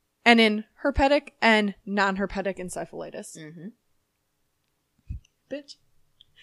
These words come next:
Speaker 1: You got Cotard. You
Speaker 2: I got a
Speaker 1: fucking cunt.
Speaker 2: non-herpetic encephalitis. <laughs>
Speaker 1: Oh, I love when it comes full circle.
Speaker 2: Julien Cotard.
Speaker 1: And we dis-,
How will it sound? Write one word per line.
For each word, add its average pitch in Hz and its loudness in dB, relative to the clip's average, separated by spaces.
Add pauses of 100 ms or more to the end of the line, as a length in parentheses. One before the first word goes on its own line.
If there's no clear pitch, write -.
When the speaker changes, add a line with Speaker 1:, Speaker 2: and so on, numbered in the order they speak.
(120)
Speaker 1:
You 311 -18
got - -20
Cotard. 302 -16
You - -8
Speaker 2:
I 233 4
got 240 4
a 254 4
Speaker 1:
fucking 240 -4
cunt. - -2
Speaker 2:
non-herpetic 269 2
encephalitis. 262 -2 (960)
<laughs> - -14 (3500)
Speaker 1:
Oh, 277 2 (260)
I 202 -14
love 202 -6
when 190 -10
it 160 -12
comes 220 -12
full 214 -10
circle. 226 -12
Speaker 2:
Julien 240 -4
Cotard. 202 -6
Speaker 1:
And 214 -12
we 208 -16 (680)
dis-, 214 -14